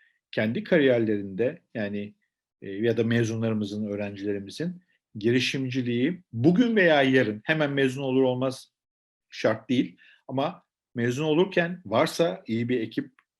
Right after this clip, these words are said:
iyi bir fikir, e, denemelerinin doğru bir iklime sahip olduğunu, daha fazla yatırımcı, daha fazla finansman imkanı olduğu için de hem denenebilir ve veya birkaç yıl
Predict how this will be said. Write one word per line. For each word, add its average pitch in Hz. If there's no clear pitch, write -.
iyi 113
bir 110
fikir, -
e, 110
denemelerinin 135
doğru 147
bir 170
iklime 123
sahip 101
olduğunu, 95
daha 135
fazla 147
yatırımcı, 127
daha 127
fazla 127
finansman 120
imkanı 107
olduğu 101
için 95
de 160
hem 165
denenebilir 120
ve 185
veya 160
birkaç 117
yıl 175